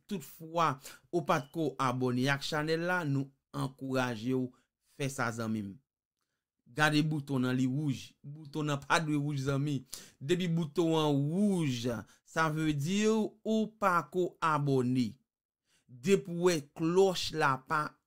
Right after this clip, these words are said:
nwa, sa vle di ou p ap jwenn videyo lè nou voye l. Pou sela. Si w vle toujou rete enfòme, si w pa dakò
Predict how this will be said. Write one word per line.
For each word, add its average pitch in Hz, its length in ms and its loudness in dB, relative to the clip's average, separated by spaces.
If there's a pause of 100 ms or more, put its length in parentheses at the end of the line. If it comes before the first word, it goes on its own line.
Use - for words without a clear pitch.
(220)
nwa, 208 460 2 (720)
sa - 480 -2
vle 185 180 2
di 185 280 -2
ou 185 380 -2
p 180 120 2
ap 147 200 2
jwenn 156 360 0
videyo 151 440 -2
lè 151 120 2
nou 151 160 -2
voye 143 400 2
l. 123 60 0 (720)
Pou 233 340 2
sela. 143 540 0 (400)
Si - 160 -2
w 208 80 2
vle 180 160 2
toujou 151 480 -2
rete 143 220 0 (100)
enfòme, 123 540 0 (420)
si - 160 -8
w 196 80 -8
pa 185 160 6
dakò 170 380 2